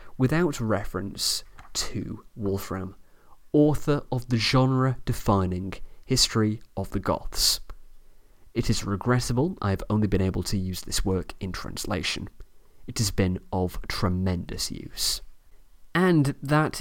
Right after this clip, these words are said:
is the end of the introduction to my master's dissertation. I hope you found that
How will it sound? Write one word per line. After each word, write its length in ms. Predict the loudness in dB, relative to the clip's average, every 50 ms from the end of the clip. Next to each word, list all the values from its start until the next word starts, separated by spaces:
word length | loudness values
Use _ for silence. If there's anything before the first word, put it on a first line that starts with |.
| -2 2
is 320 | 6 6 8 6 6 4
the 280 | 4 4 4 4 4 2
end 320 | 2 4 4 6 6 4 2
of 280 | 2 2 0 0 0 0
the 160 | 0 0 0
introduction 760 | -2 -2 -2 -2 0 0 0 0 0 0 -2 0 -2 -2 -2
to 160 | 0 0 2
my 240 | 2 4 2 2 2
master's 540 | 2 0 0 -2 -2 0 0 0 0 0 -2
dissertation. 680 | -2 -2 -2 -2 2 4 6 6 6 4 2 -2 -4 -6 -12 -20 -20 -20 -20 -20 _ _ _ _ _ -20 -16 -14 -14 -14 -16 -14 -4 2 6
I 220 | 6 6 6 4 0 -4 -10 -8
hope 460 | -2 4 6 6 6 6 4 2 4
you 120 | 4 4 2
found 320 | 4 4 4 6 6 4
that 180 | 2 0 -2